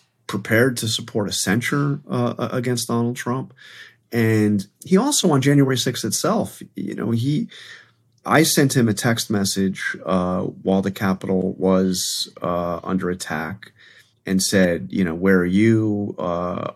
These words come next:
are you all right? What's going on?" He got back to me and said he was just, he'd just been, you know, been evacuated. And I said, "Can you come on A B C right now?" 'Cause we were obviously on live. And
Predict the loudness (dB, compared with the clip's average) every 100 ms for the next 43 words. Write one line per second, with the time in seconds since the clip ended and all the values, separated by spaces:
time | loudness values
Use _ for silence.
0 | -6 0 4 4 4 0 0 -2 -4 -8
1 | -4 -4 -2 -2 0 0 0 -2 -8 -20
2 | -20 -20 _ 0 2 2 2 0 2 4
3 | 2 2 2 2 2 -2 -4 -6 -6 -6
4 | -6 -6 -6 -6 -6 -8 -6 -6 -8 -8
5 | -8 -8 -8 -10 -10 -6 2 2 2 2
6 | 2 2 0 -2 -4 -4 -2 -4 -2 -2
7 | 0 0 2 0 -2 -4 -4 -4 -4 -4
8 | -2 -4 -2 -4 -2 -2 -4 -6 -6 -6
9 | -8 -6 -4 -2 -2 -4 -12 -20 -20 -20
10 | -18 -2 0 4 4 2